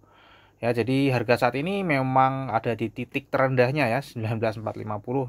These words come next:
deket-deket dari titik terendahnya. Nah, ini teman-teman ya, Gudang Garam T P K, teman-teman bisa cek, eh, detailnya di web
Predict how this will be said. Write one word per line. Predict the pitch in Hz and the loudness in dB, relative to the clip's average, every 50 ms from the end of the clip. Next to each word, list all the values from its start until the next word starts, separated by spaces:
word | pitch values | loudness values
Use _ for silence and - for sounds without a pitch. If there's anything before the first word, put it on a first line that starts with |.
| - - | -6 -12
deket-deket | - - _ - - - - - - - 131 - | -16 -8 _ -8 -6 -6 -8 -8 -6 -6 -6 -6
dari | - 107 104 101 104 | -4 -4 -2 -2 -4
titik | 101 104 101 - 104 | -4 -8 -12 -12 -10
terendahnya. | 107 104 104 104 107 104 101 101 107 101 92 90 - _ _ _ _ _ _ _ _ _ _ _ _ _ _ _ _ _ _ _ _ _ - - _ _ _ _ _ _ _ _ _ _ _ _ _ _ _ _ - | -6 -6 -6 -4 -4 -6 -6 -6 -6 -8 -10 -10 -14 _ _ _ _ _ _ _ _ _ _ _ _ _ _ _ _ _ _ _ _ _ -20 -20 _ _ _ _ _ _ _ _ _ _ _ _ _ _ _ _ 4
Nah, | 127 127 131 127 135 135 | 6 8 8 6 4 0
ini | 143 165 185 | -2 -2 0
teman-teman | 180 165 151 147 139 135 147 | 0 0 0 2 2 2 0
ya, | 160 | 0
Gudang | - 127 123 113 110 | 0 -2 -2 0 2
Garam | 110 110 110 | 0 0 0
T | 110 120 | 0 -4
P | - 113 107 | -6 -6 -4
K, | - 127 156 | 0 0 0
teman-teman | 185 - 131 113 113 110 113 110 | 2 0 -2 -4 -6 -8 -8 -8
bisa | - 107 104 - - 104 101 - - - | -10 -10 -8 -6 -6 -6 -6 -8 -4 0
cek, | - 131 147 - - _ - 113 | 0 0 0 0 -4 _ -4 0
eh, | 113 113 110 110 107 107 107 - | 2 4 4 4 4 2 2 -2
detailnya | 110 - - 107 107 107 120 123 | -4 -4 -2 -2 -2 -2 -2 -4
di | - 113 107 | -4 -4 -4
web | 104 104 104 | -4 -4 -4